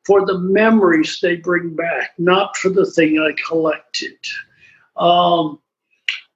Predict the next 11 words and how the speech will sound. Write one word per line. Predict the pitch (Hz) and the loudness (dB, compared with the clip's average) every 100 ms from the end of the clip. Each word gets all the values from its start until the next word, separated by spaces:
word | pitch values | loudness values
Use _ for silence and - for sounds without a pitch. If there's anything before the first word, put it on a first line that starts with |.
| _ - | _ 0
I, | 214 214 208 185 147 - - - - _ _ _ _ _ _ _ _ _ | 2 4 2 0 -2 -2 -4 -14 -20 _ _ _ _ _ _ _ _ _
I | 190 202 | -4 -2
want | 196 208 220 233 226 - _ | -2 -2 0 0 -4 -12 _
nice | 196 208 208 196 - | -14 -10 -8 -6 -6
surroundings. | - 190 180 185 190 156 - | 0 0 2 -2 -4 -6 -6
I | - 208 330 | 0 2 2
just | - 190 - | 0 -2 -2
painted | - 208 233 226 175 170 175 | -2 2 2 2 0 0 0
my | 175 175 180 175 180 | 2 2 0 -2 0
wall. | 190 202 196 160 151 151 160 170 175 _ - - - - - | 2 2 4 4 4 4 4 2 0 _ -20 -20 -20 -18 -8
Uh, | 202 202 | -6 -4